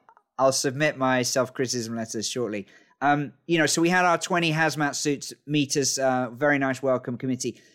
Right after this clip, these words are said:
So basically, I get tested every single day, and they, and they, they sort of fairly aggressively swab the back of my,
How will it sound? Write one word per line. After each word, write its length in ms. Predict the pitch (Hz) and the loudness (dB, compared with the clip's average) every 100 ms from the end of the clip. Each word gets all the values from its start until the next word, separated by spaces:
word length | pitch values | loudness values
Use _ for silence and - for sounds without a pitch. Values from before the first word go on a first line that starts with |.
| _ | _
So 140 | - | -2
basically, 580 | 160 226 202 175 160 127 _ _ _ | 0 0 0 0 0 -2 _ _ _
I 80 | 151 | 0
get 220 | 190 214 | 2 2
tested 420 | 190 170 - 156 | 0 0 0 2
every 280 | 147 127 139 | 2 2 -2
single 300 | - 135 123 | -2 0 -2
day, 320 | 110 107 90 | -2 -2 -4
and 140 | 107 123 | -8 -4
they, 180 | 120 117 | -4 -4
and 180 | 127 123 | -4 -2
they, 360 | 127 127 123 - _ _ _ | 0 2 0 -6 _ _ _
they 100 | 139 | -2
sort 220 | - 160 | 2 2
of 100 | 143 | 2
fairly 560 | - 180 175 175 170 156 | 0 2 4 4 4 2
aggressively 720 | 127 151 147 - 135 135 127 | 2 0 2 0 0 0 0
swab 300 | - 131 113 | 2 2 0
the 80 | |
back 340 | 113 135 123 127 | -2 0 0 -2
of 140 | 117 | -4
my, 480 | 120 113 110 107 104 | -2 -2 -2 -6 -8